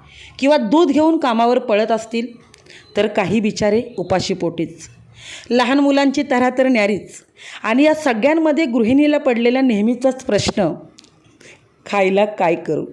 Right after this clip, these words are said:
मला वाटतंय या पाककृती स्पर्धेमुळे आमच्या गृहिणींना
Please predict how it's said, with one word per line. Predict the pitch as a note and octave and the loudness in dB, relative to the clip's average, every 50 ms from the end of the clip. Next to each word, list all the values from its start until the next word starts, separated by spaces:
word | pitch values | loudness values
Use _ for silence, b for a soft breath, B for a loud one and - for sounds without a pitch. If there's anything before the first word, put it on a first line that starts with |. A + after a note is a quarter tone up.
| - - _ _ - B B B B B B B B B B | -16 -20 _ _ -20 B B B B B B B B B B
मला | F3+ F3+ G3 | -2 0 2
वाटतंय | G3+ G3 F#3+ F#3+ - - A3 F3+ G3 B3 B3+ B B B B | 2 0 0 -2 -2 0 0 0 0 0 -4 B B B B
या | G#3+ | -2
पाककृती | G#3+ A3 G#3+ G3+ G3+ - B3+ B3+ C#4+ C#4+ D4 D4+ | -2 -2 -2 -2 -2 -4 -2 -2 -2 -2 0 -2
स्पर्धेमुळे | D4+ - - - A3+ G#3 F#3+ A3 A#3 A#3 A#3+ A3 F3 E3+ F3+ - - B B B B B B B | -2 -2 -2 0 0 0 2 2 2 2 2 2 2 0 -2 -4 -10 B B B B B B B
आमच्या | - F#3+ F3+ F3+ - G#3 G#3 | -6 -4 -4 -2 0 0 0
गृहिणींना | F#3+ E3+ G3+ G3 A3 B3 C4 C4 A#3 F#3+ D#3+ D#3 | 0 2 2 2 4 4 2 2 2 0 -2 -4